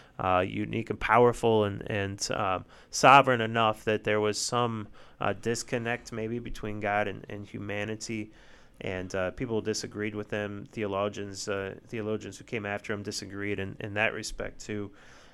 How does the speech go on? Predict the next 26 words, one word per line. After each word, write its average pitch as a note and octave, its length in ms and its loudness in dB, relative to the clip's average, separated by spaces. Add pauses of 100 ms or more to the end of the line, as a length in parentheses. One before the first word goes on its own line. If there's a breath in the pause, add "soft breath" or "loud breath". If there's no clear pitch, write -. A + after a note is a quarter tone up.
(160 loud breath)
Um, G2 320 -2
but, E3 480 8
uh, A2+ 280 4
even C#3 280 0
with B2+ 160 -2
all B2+ 200 4
of B2 80 2
that A2+ 160 0
being G#2+ 200 -4
said, A2 340 -2
he G2+ 100 -4
still A2+ 240 -2
remains, G#2 720 -4
um, F2+ 480 -4
in G#2 180 -10
many A#2+ 220 -4
people's A2+ 320 -6
eyes, G2+ 240 0
the F#2+ 100 -4
most G#2+ 500 -4
important B2 540 -6
theologian G#2+ 680 -2 (360 loud breath)
of A2+ 400 4
the A2 220 0
twentieth A2 440 0
century, G2 680 -2